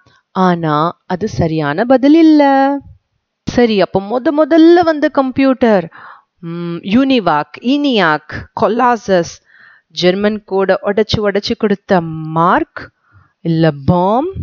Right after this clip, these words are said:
அந்த மாதிரி ஏதாவது பழைய காலத்து கம்ப்யூட்டர்ஸா இருக்குமோ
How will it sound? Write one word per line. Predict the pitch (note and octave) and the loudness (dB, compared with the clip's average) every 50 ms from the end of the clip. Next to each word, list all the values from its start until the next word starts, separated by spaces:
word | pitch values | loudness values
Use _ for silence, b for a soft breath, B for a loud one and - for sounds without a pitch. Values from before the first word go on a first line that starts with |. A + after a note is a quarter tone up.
| - - - _ _ _ _ _ _ _ _ | -10 -10 -12 _ _ _ _ _ _ _ _
அந்த | - - C#4+ D#4+ F#4+ | -6 -2 0 2 2
மாதிரி | F#4 F4 F4 E4+ D#4+ D#4 | 2 2 2 2 4 4
ஏதாவது | D4 C#4 C4 C#4 C#4+ C4+ C#4 C4+ - | 2 2 2 2 2 2 0 -2 -2
பழைய | B3 B3 B3+ C#4+ C#4 | -2 -2 0 0 0
காலத்து | - - C#4 C#4 C#4+ C#4+ D4 C#4+ D4 - - C#4 - B3+ | 0 0 0 2 2 4 4 4 2 2 0 -4 -2 -2
கம்ப்யூட்டர்ஸா | - - - G#3 G#3 G3+ G3 F#3+ F3 E3 F#3 F3 F3 E3+ E3+ | -4 -2 -2 -2 -2 0 0 0 0 0 0 0 0 0 -2
இருக்குமோ | - - F#3+ G#3 C4 E4+ F4+ C#4+ F3+ | -2 -4 -6 -4 0 2 2 2 2